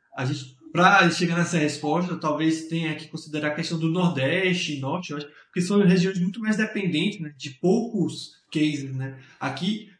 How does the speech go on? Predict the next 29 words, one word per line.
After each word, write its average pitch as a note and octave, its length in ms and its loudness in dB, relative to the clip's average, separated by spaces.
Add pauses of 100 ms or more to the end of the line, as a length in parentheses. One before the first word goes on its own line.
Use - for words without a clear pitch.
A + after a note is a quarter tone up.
(120)
no E3+ 120 4
Sudeste, F3 540 0
a D#3+ 80 -2
gente E3+ 240 -4
tem F3 120 -4
várias G3+ 280 -2
empresas D#3 720 -2
gerando D3 360 -6
emprego C3+ 320 -8
e E3 40 -10
tudo D#3 140 -8
mais. E3+ 200 -6 (260)
No F3 100 0
Nordeste, E3+ 480 0 (180)
pelo, G3+ 380 4 (180)
pelo F#3 240 4
pouco F3 280 2
que F3 140 -4
vivi, D#3 440 0
né, D3 160 -4
lá D3 480 -6 (100)
no C#3+ 200 -10
meu, C#3 240 -6
meu C#3 180 -6
tempo C#3 260 -8
de C3+ 140 -6
adolescente C3+ 500 -6
e - 40 -20
criança, D#3+ 340 -8